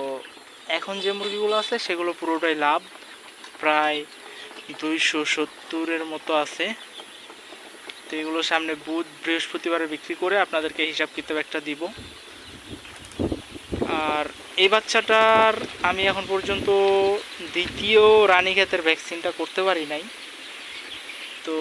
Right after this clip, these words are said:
দেখি করা লাগে কি না, একটু ডাক্তারের সাথে পরামর্শ করা লাগবে, কারণ রানীক্ষেত তো হইছিলই, রানীক্ষেত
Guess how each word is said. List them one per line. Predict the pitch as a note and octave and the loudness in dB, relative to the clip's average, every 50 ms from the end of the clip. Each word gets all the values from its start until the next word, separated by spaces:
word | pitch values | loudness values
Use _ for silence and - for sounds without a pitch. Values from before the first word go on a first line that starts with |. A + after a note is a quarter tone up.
| D#3 D#3 D#3 D3+ D#3 E3 | 0 -2 -2 -2 0 2
দেখি | E3 F3 E3+ - F3 E3 - - E3 | 2 2 2 0 -4 -4 -4 0 2
করা | E3+ E3+ F3 F3 E3+ D#3+ D#3 | 4 4 6 6 6 6 6
লাগে | D#3+ D#3+ D#3+ F3 F3+ F3 - | 4 4 2 0 -2 -2 -2
কি | - F3 E3 E3 | -4 -6 -2 -2
না, | D#3+ D#3+ | -2 -2
একটু | D#3 - E3 D#3 D#3 | -2 -4 -4 -2 0
ডাক্তারের | D3 D3 - - D#3+ D#3 D3+ - | 0 0 0 -2 -2 0 0 0
সাথে | E3+ D#3+ D#3+ D3+ E3 | -2 -2 -2 -2 0
পরামর্শ | E3+ F3 F3+ F3+ - - E3+ D#3+ | 0 0 0 0 0 0 0 0
করা | D#3+ D#3+ E3+ F3+ F3+ | 2 2 2 2 2
লাগবে, | E3+ D#3+ - E3 E3 - E3 | 2 0 -4 -6 -4 -2 -2
কারণ | D#3 D#3 D#3 D#3 D#3 D3+ D3+ D3+ - - - D3+ | -2 -2 -2 -4 -6 -8 -10 -12 -12 -10 -4 0
রানীক্ষেত | D3+ D3+ D#3 D#3+ D#3+ E3 E3 D#3+ - - - | 0 2 2 0 0 0 0 0 0 0 -2
তো | E3 D3+ D3 | 0 2 2
হইছিলই, | D3 D3+ D3+ - - F3+ D#3+ D#3 D#3 E3 G3 G#3+ - - - - - - - - - - - - - - D3+ D#3 | 2 0 0 0 0 0 2 2 0 0 -2 -6 -10 -16 -18 -18 -18 -18 -18 -18 -16 -16 -16 -16 -10 -2 0 2
রানীক্ষেত | D#3 D#3+ D#3+ D3+ E3 D#3+ - | 2 2 2 0 0 -2 -2